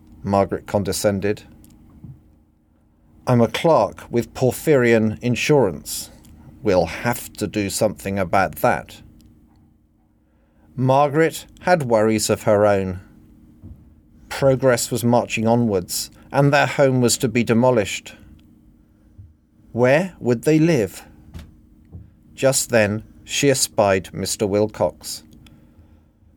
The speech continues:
"Good day," she said. "I am very concerned about my friend, Mister Bast,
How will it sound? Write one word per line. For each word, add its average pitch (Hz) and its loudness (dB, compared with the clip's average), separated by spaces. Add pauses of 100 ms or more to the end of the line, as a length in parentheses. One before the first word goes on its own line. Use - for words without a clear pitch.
(120)
"Good 254 -4
day," 107 2
she - -4
said. 131 0 (220)
"I 185 4
am 202 2
very 220 2
concerned 202 2
about 135 2
my 151 4
friend, 113 0
Mister 127 -4
Bast, 135 -2